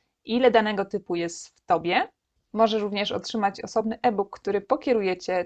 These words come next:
co w związku z tym dalej można robić. Oczywiście, jeśli chodzi o tworzenie wzorów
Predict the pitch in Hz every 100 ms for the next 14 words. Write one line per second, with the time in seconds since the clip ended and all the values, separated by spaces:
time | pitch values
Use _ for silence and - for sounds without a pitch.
0 | - - 208 185 175 160 - 175 - -
1 | 165 175 - _ _ 165 160 160 - 165
2 | 185 302 - - 254 - - - _ _
3 | _ _ - 339 254 175 - 165 165 170
4 | 185 160 165 165 - 185 185 _ _ _
5 | _ - 196 185 180 160 156 165 170